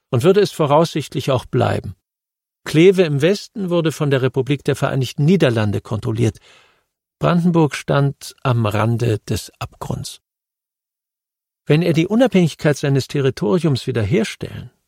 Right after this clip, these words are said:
und seinen Gebietsansprüchen Nachdruck verleihen wollte, brauchte der Kurfürst eine bewegliche, disziplinierte Streitmacht. Die Schaffung eines solchen Instruments wurde eines der Hauptanliegen seiner Herrschaft.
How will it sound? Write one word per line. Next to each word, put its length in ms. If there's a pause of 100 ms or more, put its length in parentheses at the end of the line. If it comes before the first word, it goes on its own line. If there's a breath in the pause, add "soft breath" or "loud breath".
und 120
seinen 320
Gebietsansprüchen 1000
Nachdruck 520
verleihen 460
wollte, 320 (320)
brauchte 380
der 140
Kurfürst 560
eine 140
bewegliche, 720 (300 loud breath)
disziplinierte 920
Streitmacht. 800 (1040)
Die 80
Schaffung 400
eines 260
solchen 300
Instruments 880
wurde 300
eines 240
der 200
Hauptanliegen 760
seiner 320
Herrschaft. 440